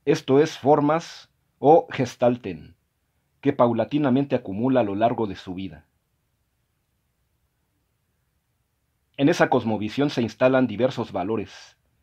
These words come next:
principios, normas éticas, pautas de conducta y demás elementos que caracterizan a cada individuo. Según sean las categorías asimiladas a lo largo de la vida,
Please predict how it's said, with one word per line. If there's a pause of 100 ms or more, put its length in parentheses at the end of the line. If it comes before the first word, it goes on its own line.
(140)
principios, (320)
normas
éticas, (400)
pautas
de
conducta
y
demás
elementos
que
caracterizan
a
cada
individuo. (4000)
Según
sean
las
categorías
asimiladas
a
lo
largo
de
la
vida,